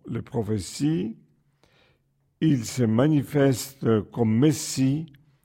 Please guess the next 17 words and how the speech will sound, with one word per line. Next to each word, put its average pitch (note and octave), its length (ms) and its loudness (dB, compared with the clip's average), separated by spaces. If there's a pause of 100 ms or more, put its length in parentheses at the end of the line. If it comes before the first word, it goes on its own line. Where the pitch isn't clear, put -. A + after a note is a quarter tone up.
(340)
aux B2+ 120 2
déclassés C3 840 2
de G2+ 140 0
la G#2 160 2
société A#2 840 -2
de G#2+ 160 -2
son G#2 280 -6
temps, A#2+ 480 -2 (640)
des C#3+ 220 2
bergers, A#2+ 760 4 (600)
et A#2+ 160 0
leur A2 640 0
communique A#2+ 640 2
la A#2 400 0
joie A#2 440 2 (420)
de C3 80 0
l'Esprit A2+ 640 -4